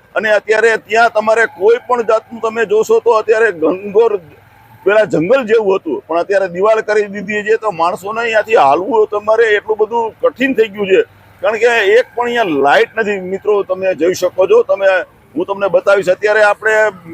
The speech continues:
મિલ પ્લોટથી તે રેલવે ફાટક સુધીનો જે આ રોડ જે છે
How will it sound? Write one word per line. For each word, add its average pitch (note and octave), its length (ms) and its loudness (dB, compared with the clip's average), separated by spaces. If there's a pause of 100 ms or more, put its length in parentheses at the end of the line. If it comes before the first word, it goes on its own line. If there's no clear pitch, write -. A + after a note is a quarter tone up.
(280)
મિલ F3 220 -4
પ્લોટથી G#3+ 440 -2
તે G#3+ 140 2
રેલવે F#3+ 260 2
ફાટક F3+ 400 -2
સુધીનો G#3 400 -4
જે G3 120 0
આ G3+ 80 6
રોડ F#3 320 2
જે F#3+ 140 2
છે D#3+ 240 -2